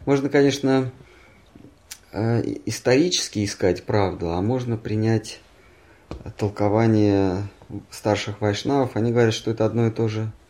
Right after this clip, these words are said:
одна и та же личность. А, кроме того, матушка Шачи его приняла тут же как родного сына.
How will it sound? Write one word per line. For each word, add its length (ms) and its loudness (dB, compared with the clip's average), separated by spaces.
одна 240 2
и 40 0
та 160 2
же 140 -2
личность. 640 -6
А, 320 0
кроме 340 2
того, 300 6
матушка 480 2
Шачи 380 2
его 220 4
приняла 440 4
тут 180 -4
же 120 -4
как 220 -4
родного 380 4
сына. 440 -2